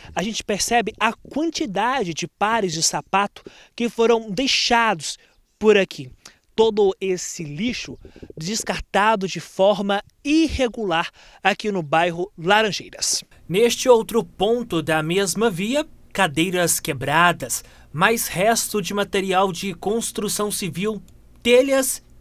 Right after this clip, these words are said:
e uma trena. Na esquina da rua José Caixeta com a rua Geni Andrade Ferreira, há diversos materiais.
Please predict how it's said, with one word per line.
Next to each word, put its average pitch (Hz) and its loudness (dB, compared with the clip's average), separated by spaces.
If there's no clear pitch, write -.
e 269 2
uma 262 0
trena. 131 -4
Na 190 2
esquina 262 0
da 226 0
rua 214 4
José 170 0
Caixeta 175 0
com 165 -2
a 160 4
rua 170 2
Geni 165 0
Andrade 165 2
Ferreira, 170 0
há 220 6
diversos 185 -2
materiais. 147 -4